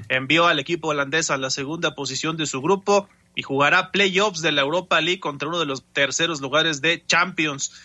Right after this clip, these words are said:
Además, Andrés Guardado ingresó al setenta y siete en la victoria del Betis tres a cero sobre el H J K Helsinki. El equipo bético ya había asegurado el primer lugar del sector C y con ello su clasificación a octavos. Y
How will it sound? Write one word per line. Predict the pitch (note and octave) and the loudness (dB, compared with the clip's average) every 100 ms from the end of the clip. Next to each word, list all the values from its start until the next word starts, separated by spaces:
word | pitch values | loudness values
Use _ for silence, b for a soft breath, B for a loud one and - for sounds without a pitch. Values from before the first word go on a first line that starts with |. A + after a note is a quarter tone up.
| B | B
Además, | - C#3+ D3+ F#3 | 0 0 2 0
Andrés | F3+ F3 F#3+ | 0 -2 -2
Guardado | E3+ E3 G3 | -2 0 -2
ingresó | F3+ D#3+ F3+ | -2 -2 -2
al | F3+ | -2
setenta | F3+ D#3+ D3 D3 | -2 -4 -2 -2
y | |
siete | C3+ G3 G3+ | 0 -2 0
en | F3+ | 0
la | |
victoria | D3 C#3 E3+ F3+ | -2 -2 0 0
del | D3 | 0
Betis | D3 F3 F3+ | -2 -2 -2
tres | - F3+ | 0 2
a | D#3+ | 2
cero | F3 F3+ | 0 0
sobre | D#3+ C#3 C#3 | -2 0 0
el | C#3 | 0
H | D3 E3+ E3+ | 0 0 0
J | D3 E3+ E3+ C#3 | -2 -2 -2 0
K | E3 E3+ | 0 0
Helsinki. | - C#3 - G3+ A3 A3+ G#3 B B B | 0 -4 -4 -4 -2 -4 -4 B B B
El | B2 | -4
equipo | B2 E3+ D#3 D3+ | -4 -6 -6 -4
bético | D#3+ D#3 C#3 | -4 -4 -2
ya | C#3+ | -2
había | |
asegurado | C#3+ C#3 C3+ D3 | -2 -2 -2 -2
el | |
primer | C#3 C3 C#3 | -4 -6 -6
lugar | C#3 C#3 | -4 -2
del | C#3 B2+ | -2 -4
sector | B2 - D3 | -6 -4 -2
C | C#3+ F3+ | 2 2
y | |
con | F3 C3+ | 0 -4
ello | C#3+ D#3 | -2 -2
su | F#3 G#3 | -2 0
clasificación | A3 F#3 D#3 D#3+ D#3 C#3 D#3+ F#3 F#3 B B B | 0 2 0 0 0 0 0 0 -2 B B B
a | C3+ | -4
octavos. | C#3 - E3 D#3 C3+ | -2 0 0 0 -4
Y | G#3 C4+ C4+ | -2 -2 -2